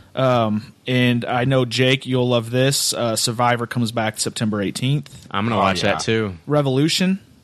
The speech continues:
Speaker 2: Yes, that's my show. I love
Speaker 1: September
Speaker 2: it.
Speaker 1: twenty-fifth.
Speaker 2: If you stuck with that show, it got better.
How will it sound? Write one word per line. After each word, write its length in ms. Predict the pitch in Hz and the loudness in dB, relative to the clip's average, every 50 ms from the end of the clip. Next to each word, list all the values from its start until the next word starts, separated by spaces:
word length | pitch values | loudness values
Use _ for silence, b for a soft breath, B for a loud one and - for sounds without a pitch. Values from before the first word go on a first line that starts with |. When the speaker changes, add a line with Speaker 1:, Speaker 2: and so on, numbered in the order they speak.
| _ | _
Speaker 2:
Yes, 340 | - 107 117 127 123 120 - | -2 0 0 2 0 0 -2
that's 200 | - 120 123 - 139 | -2 -4 -2 0 0
my 100 | 120 110 | 0 0
show. 320 | - - 131 127 127 127 | 0 0 0 2 2 4
I 80 | 117 117 | 4 2
love 140 | 123 135 135 | 2 2 2
Speaker 1:
September 160 | 143 139 135 | 2 2 0
Speaker 2:
it. 60 | - | 0
Speaker 1:
twenty-fifth. 480 | - 160 147 139 131 - - 120 110 101 | 0 0 0 0 0 -2 -2 -2 0 0
Speaker 2:
If 140 | 151 139 143 | 0 2 2
you 100 | 175 151 | 2 2
stuck 420 | - - - - 208 208 214 214 | 2 2 0 0 0 0 0 0
with 180 | 220 233 202 - | -2 -2 -2 0
that 200 | 208 180 147 123 | 0 -2 0 0
show, 420 | - - - 185 175 147 123 - - | -2 -2 0 2 2 2 0 0 0
it 280 | - 135 131 - 147 113 | 0 0 0 0 -2 -2
got 500 | 107 127 120 120 127 135 - 135 120 98 | 0 2 2 2 2 0 -2 -6 -6 -2
better. 420 | - 120 117 110 98 92 87 - | 0 0 0 0 0 -2 -4 -6